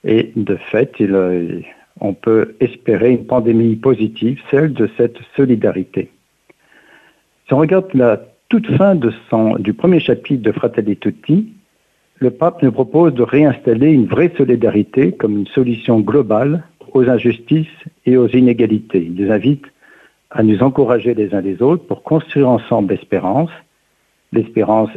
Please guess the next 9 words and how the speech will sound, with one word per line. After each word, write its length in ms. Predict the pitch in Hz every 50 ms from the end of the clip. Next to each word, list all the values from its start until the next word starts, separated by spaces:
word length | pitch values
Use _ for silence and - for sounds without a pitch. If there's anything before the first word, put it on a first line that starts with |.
| - _ -
est 180 | 104 98 - -
audace, 280 | 120 98 113 117 - - - - - - _ _ _ _ -
elle 180 | - 113 98 - -
sait 80 | 131
regarder 760 | 110 95 123 131 139 131 120 110 120 123 120 117 113 110 - - _ _ _ _ _ _
au-delà 400 | - 170 185 147 151 151 143 131
du 140 | 120 117 117
confort 440 | 117 - - - - - 117 101 -
personnel, 720 | - 98 - - - 101 92 95 101 117 147 160 165 160